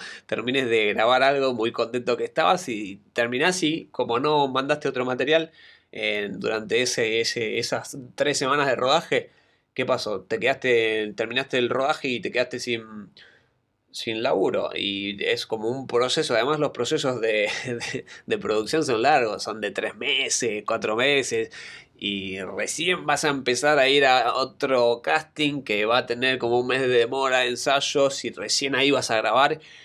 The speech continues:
y, eh, cuando pudiste haberte anticipado un poquito en este, en esta búsqueda constante de, de, de, de audiciones.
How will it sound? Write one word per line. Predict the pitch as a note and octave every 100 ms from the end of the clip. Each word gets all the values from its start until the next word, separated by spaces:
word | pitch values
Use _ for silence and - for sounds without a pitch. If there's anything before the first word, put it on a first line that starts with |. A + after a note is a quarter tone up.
| - _ _ _
y, | G#2+
eh, | G2+ -
cuando | - A2+ C#3
pudiste | A#2 B2+ C3+
haberte | A#2+ A#2+ B2 B2 B2
anticipado | A2+ G2+ G#2 G2+ A2+ B2
un | A#2+ A#2+
poquito | A2+ A#2+ A#2+ B2+ G#2+
en |
este, | A2 - A2 G2+ - - - - -
en | A2
esta | - A2+ G#2+ G2+ G2 F#2 F#2+
búsqueda | A2 A#2+ - G2+ G2+
constante | G2+ G2+ - B2 B2
de, | G#2 F#2+ G2 F#2+
de, | F#2+ F#2+ F#2+
de, | F#2 F#2+
de | G2
audiciones. | F#2+ F#2 G2+ B2+ B2 B2 -